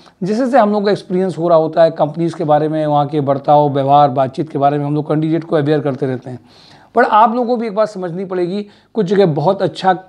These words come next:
रहता है, कुछ के साथ में, कुछ का थोड़े दिन बाद अच्छा होता है, लेकिन अपनी सोच को, राय को, मानसिकता को, सब चीज़ों को एक साथ बदलते चलिए,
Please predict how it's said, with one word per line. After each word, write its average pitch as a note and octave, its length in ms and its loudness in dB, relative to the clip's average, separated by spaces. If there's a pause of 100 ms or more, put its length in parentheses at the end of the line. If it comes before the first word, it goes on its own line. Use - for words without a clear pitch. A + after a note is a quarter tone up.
(140)
रहता E3 320 0
है, F3+ 60 4
कुछ E3 200 -8
के F3+ 100 -4
साथ D#3+ 180 0
में, E3+ 200 -6
कुछ F3 200 -4
का G#3+ 120 2
थोड़े F3 260 0
दिन D3+ 80 -2
बाद E3 180 4
अच्छा F3+ 240 -4
होता E3 260 -2
है, D#3+ 200 -4 (360)
लेकिन F#3+ 160 2
अपनी F#3+ 200 0
सोच A3 420 0
को, G3+ 220 2
राय E3+ 300 4
को, F3 260 -2
मानसिकता D#3+ 640 -2
को, D#3+ 440 -6 (360)
सब A#3 160 0
चीज़ों G#3 260 0
को F3+ 100 -2
एक D#3+ 100 -4
साथ F3 160 0
बदलते D3 420 -2
चलिए, C#3+ 420 -2